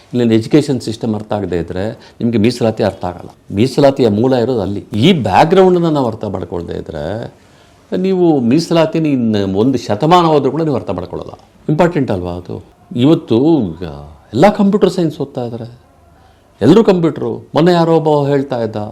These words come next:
"ನಾವು ಕಂಪ್ಯೂಟರ್ ಸೈನ್ಸಲ್ಲಿ ಸಾಫ್ಟ್‌ವೇರ್ ಇಂಜಿನಿಯರ್ಸು" ಅಂತ ಹೇಳ್ಬಿಟ್ಟು ಯಾರೋ ಒಬ್ಬ ಬ್ರಾಹ್ಮಣ ಹೇಳ್ತಾ ಇದ್ದ,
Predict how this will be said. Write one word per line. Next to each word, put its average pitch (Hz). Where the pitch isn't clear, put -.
"ನಾವು 135
ಕಂಪ್ಯೂಟರ್ 131
ಸೈನ್ಸಲ್ಲಿ 117
ಸಾಫ್ಟ್‌ವೇರ್ 117
ಇಂಜಿನಿಯರ್ಸು" 104
ಅಂತ 101
ಹೇಳ್ಬಿಟ್ಟು 107
ಯಾರೋ 127
ಒಬ್ಬ 107
ಬ್ರಾಹ್ಮಣ 104
ಹೇಳ್ತಾ 95
ಇದ್ದ, 85